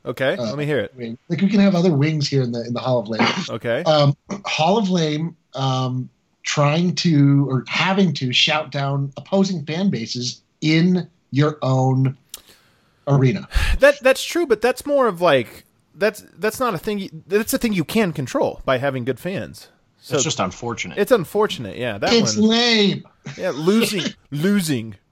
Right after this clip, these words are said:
Speaker 1: That's, that's
Speaker 2: Yeah.
Speaker 1: also lame. <laughs> Like, <laughs> I'll, I'll, I'll go in, I'll go in that wheelhouse though. Another Hall of Lame, Nuggets playing, we'll just say the Sacramento Kings, and you show up in your Boston Celtics jersey. Like, nope,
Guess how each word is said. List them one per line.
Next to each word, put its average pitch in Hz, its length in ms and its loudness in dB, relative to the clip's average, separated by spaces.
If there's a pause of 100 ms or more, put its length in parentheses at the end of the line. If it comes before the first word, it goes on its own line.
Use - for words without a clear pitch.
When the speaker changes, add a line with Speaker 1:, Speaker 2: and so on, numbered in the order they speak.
(120)
Speaker 1:
That's, 147 240 -4
that's 147 220 0
Speaker 2:
Yeah. 151 80 4
Speaker 1:
also 139 220 2
lame. 120 400 -2
<laughs> - 40 -10
Like, - 280 0
<laughs> - 1040 -6
I'll, 269 160 6
I'll, 339 180 4
I'll 285 100 6
go 320 180 0
in, 269 100 -2
I'll 247 140 2
go 277 120 0
in 254 60 0
that 202 140 -2
wheelhouse 139 400 0
though. 113 320 -8
Another 190 300 -2
Hall 190 260 0
of 143 100 -6
Lame, 151 320 -4 (500)
Nuggets 185 500 -2
playing, 170 580 -2
we'll 151 140 -4
just 147 240 -12
say 147 340 0
the 131 120 -6
Sacramento 135 540 -6
Kings, 110 580 -10
and 143 140 -4
you 151 80 -4
show 151 220 -2
up 143 140 -2
in 139 60 -4
your 127 100 -6
Boston 127 360 -4
Celtics 120 460 -8
jersey. 107 240 -8
Like, 123 160 -6
nope, 190 300 4